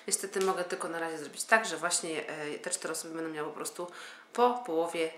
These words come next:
ceny, więc myślę, że to i tak bardzo mało. Za taką maskotkę ręcznie robioną z bardzo dobrej, mięciutkiej włóczki, która jest naprawdę po prostu cudowna. Sami zobaczycie, gdy ją będziecie już mieć, gdyby oczywiście będziecie chcieli ją mieć sami w domu.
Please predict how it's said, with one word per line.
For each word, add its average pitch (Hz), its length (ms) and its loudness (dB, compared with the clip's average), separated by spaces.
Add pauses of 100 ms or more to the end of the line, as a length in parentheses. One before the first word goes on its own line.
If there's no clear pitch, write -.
(100)
ceny, 151 400 2
więc 143 200 -6
myślę, 156 260 0
że 160 80 -2
to 156 80 -2
i 147 40 0
tak 165 260 0
bardzo 156 300 0
mało. 180 400 6
Za 147 120 -4
taką 170 300 2
maskotkę 160 540 -2
ręcznie 175 400 6
robioną 170 400 -2
z 151 120 -6
bardzo 196 480 6
dobrej, 175 480 0
mięciutkiej 151 640 -4
włóczki, 151 420 -8
która 160 260 -6
jest 147 180 -4
naprawdę 151 380 -2
po - 100 -12
prostu 165 320 -8
cudowna. 170 640 2 (880)
Sami 180 220 4
zobaczycie, - 500 0
gdy 147 140 -2
ją 156 180 -2
będziecie 151 360 -2
już 135 200 0
mieć, 143 160 -2 (220)
gdyby 151 300 0
oczywiście - 340 -2
będziecie 151 180 -2
chcieli 175 360 0
ją 156 80 -2
mieć 151 280 -4
sami 139 380 0
w - 100 -12
domu. 151 320 -2